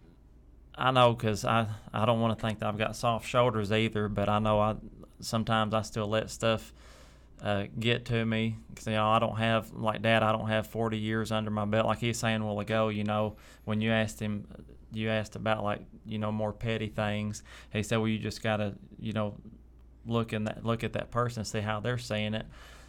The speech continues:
Well, that, that's his forty-year ministry. My, my much younger than that, much less your ministry, is thinking, "Are you kidding me? You know, do you see what so-and-so over here is going through, so-and-so over here is going through?"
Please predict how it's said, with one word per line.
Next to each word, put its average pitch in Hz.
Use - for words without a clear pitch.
Well, 107
that, 123
that's 127
his 117
forty-year 120
ministry. 104
My, 117
my 113
much 120
younger 120
than 101
that, 104
much 110
less 113
your 127
ministry, 110
is 107
thinking, 110
"Are 107
you 110
kidding 131
me? 135
You 110
know, 113
do 113
you 123
see 131
what 120
so-and-so 123
over 113
here 120
is 117
going 120
through, 123
so-and-so 120
over 113
here 120
is 117
going 120
through?" 120